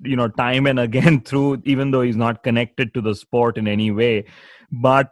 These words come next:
uh, last two points before we move on to the sporting side of Formula One. You know, the first one, uh, of course, uh, another pat on the back for Liberty Media. You know,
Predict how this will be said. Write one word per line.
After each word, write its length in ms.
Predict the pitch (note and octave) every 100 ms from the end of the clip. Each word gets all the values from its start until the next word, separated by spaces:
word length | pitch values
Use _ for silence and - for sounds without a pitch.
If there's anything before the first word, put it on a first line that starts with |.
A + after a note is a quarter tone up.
| C#3+
uh, 200 | C#3 C3+
last 600 | C3 D3+ G3 G3 - -
two 160 | E3 D#3+
points 400 | C#3+ C#3 C#3+ A#2+
before 260 | B2 C3+
we 120 | C3 B2
move 280 | A#2+ C3
on 200 | B2+ B2+
to 100 | B2+
the 120 | C3 B2+
sporting 420 | - A3+ A#3 G#3
side 180 | F3+ C#3
of 120 | B2
Formula 340 | C3 A#2 A2
One. 240 | G2+ F2+ F#2
You 80 |
know, 80 | A2+
the 120 | A2
first 360 | G#2 C3 C#3 -
one, 420 | B2+ B2 B2 B2
uh, 200 | A#2+ A2 - _ _ -
of 180 | A#2 -
course, 440 | C3+ C3+ C3 A#2
uh, 400 | B2+ A#2+ A#2 A2+ - _ -
another 400 | B2+ B2+ B2+ C#3+
pat 300 | - C3+ C3
on 120 | C3+
the 80 | B2
back 320 | A2+ B2 B2
for 160 | - A#2+
Liberty 380 | A2+ A2+ A#2+ A2+
Media. 540 | A2 A2+ A#2+ B2 A#2+
You 140 | A2+
know, 300 | A#2 B2 A2+